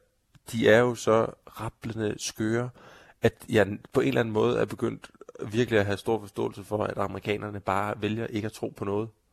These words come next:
Altså, det, det, det er jo et demokratisk kæmpestort problem, og for os medier er det jo nærmest, øh, det er jo,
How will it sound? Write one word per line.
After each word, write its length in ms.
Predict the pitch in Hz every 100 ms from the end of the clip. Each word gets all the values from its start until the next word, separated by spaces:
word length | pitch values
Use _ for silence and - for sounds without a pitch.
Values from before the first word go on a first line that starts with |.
| _ _ _ _ -
Altså, 360 | 98 98 104 98
det, 400 | 110 110 104 98
det, 340 | 107 104 101 -
det 60 |
er 40 | 110
jo 120 | 101
et 60 | 92 -
demokratisk 640 | 101 95 - 110 110 -
kæmpestort 400 | - 113 - 117
problem, 480 | - 101 107 117 117
og 280 | 120 104 - - - -
for 180 | 110 101
os 260 | 107 -
medier 340 | 110 120 123 117
er 100 | 98
det 180 | 104
jo 220 | 98 98 101
nærmest, 640 | 101 98 107 110 - - -
øh, 60 | - - - 101 - - - - - - - -
det 60 | 110
er 40 |
jo, 100 | 98